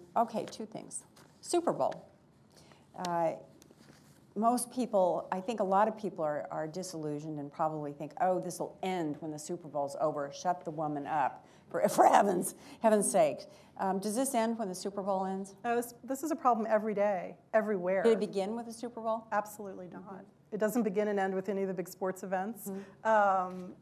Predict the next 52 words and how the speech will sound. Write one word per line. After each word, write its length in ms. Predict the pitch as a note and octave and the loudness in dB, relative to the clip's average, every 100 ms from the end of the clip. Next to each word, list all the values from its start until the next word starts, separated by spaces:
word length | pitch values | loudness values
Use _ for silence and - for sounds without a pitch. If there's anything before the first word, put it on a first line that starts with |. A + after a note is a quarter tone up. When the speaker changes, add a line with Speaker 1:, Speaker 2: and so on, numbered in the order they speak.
| _ _ _ _ | _ _ _ _
Speaker 2:
y-, 160 | - - | -16 -10
you 140 | A#3 G#3+ | -2 0
know, 80 | |
by, 160 | F#3+ F#3 | 4 4
by 220 | - G#3+ | 6 4
any 180 | G#3 G3 | 4 0
means. 500 | F#3 F#3 F3+ F3+ - - | 0 -2 -6 -10 -10 -4
Um, 480 | F#3+ F#3+ F#3 F3+ G3 | 0 0 0 -2 -2
you 120 | A3 | 0
know, 80 | G3+ | 2
again, 180 | G3+ | 2
it, 140 | F#3+ F#3+ | 0 -2
it, 140 | G#3+ G#3 | -4 -2
it's 180 | G#3 | -4
great 360 | - G#3 G#3 A3 | -2 0 2 0
if 100 | A3 | 0
there 140 | G#3+ | -2
is 120 | F#3+ G3 | -2 -2
focus, 640 | G#3+ G3 A3+ B3 - - F#3 | -2 -2 -4 -8 -12 -14 -12
Speaker 1:
Mm-hmm. 260 | F3+ F3 | -12 -6
Speaker 2:
um, 320 | G#3+ G3+ G3 | -2 -2 -2
around 220 | G3 F#3+ G3 | -2 -2 -2
the 80 | |
Super 260 | G3+ A3+ A3+ | -6 -10 -8
Bowl, 340 | A3 G#3+ G#3+ | -2 0 2
additional 360 | G3+ F#3+ - G3+ | 0 -2 -4 -8
discussions 640 | F#3 - G3 F#3+ - G3+ G3 | -8 -2 -2 -2 -4 -6 -6
and 80 | |
things 220 | F#3+ F#3+ F3+ | -6 -6 -2
of 60 | |
that 260 | F#3 F#3 F#3+ | 0 0 -2
sort. 260 | A3 G#3 | -4 -2
I 40 | G3 | -2
mean, 140 | F#3+ - | -4 2
every 320 | G#3+ F#3+ G#3+ | 2 2 -2
day 220 | G#3 G3+ | 0 0
is 120 | G3 | -2
a 40 | F#3+ | -4
day 120 | F#3+ | -4
we 120 | F#3+ | -4
should 180 | F#3+ F#3 | -8 -10
be 80 | F3+ | -10
discussing 480 | F3+ - F#3 G3 | -10 -8 -8 -6
this 100 | F3 | -12
problem. 520 | - - F3 F#3 A3+ C4+ | -10 -2 -2 -2 -6 -10
Speaker 1:
Mm-hmm. 240 | - F3 | -14 -14
Speaker 2:
So 140 | - A3 | 0 0
if 80 | |
the 80 | A3 | 0
Super 260 | G#3+ A3+ A#3 | -8 -8 -4
Bowl 160 | G#3 | -4
creates 680 | G3 - F#3+ F#3+ F#3 - - | -4 -6 -6 -4 -8 -12 -18